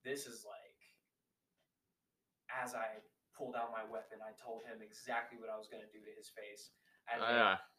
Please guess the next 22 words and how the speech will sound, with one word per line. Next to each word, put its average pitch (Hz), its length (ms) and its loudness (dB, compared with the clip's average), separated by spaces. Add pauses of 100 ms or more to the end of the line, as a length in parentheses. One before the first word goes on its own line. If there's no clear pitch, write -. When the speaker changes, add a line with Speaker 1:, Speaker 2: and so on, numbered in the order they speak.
(160)
Speaker 1:
ran 135 300 6
at 123 140 -2
him 123 220 -4
and 120 100 -4
then 117 120 -6
proceeded 123 440 -6
to 120 80 -8
Superman 123 680 -4
punch 131 240 4
him 123 100 -8
in 113 60 -8
his 110 120 -14
shit. - 260 -8 (100)
Like, 110 120 0
Speaker 2:
Yeah. 131 360 12 (120)
Speaker 1:
like, - 220 -2
that's - 240 4
the 170 80 -8
kind 165 240 -2
of 147 100 -2
stuff 147 400 -2
that 120 260 -6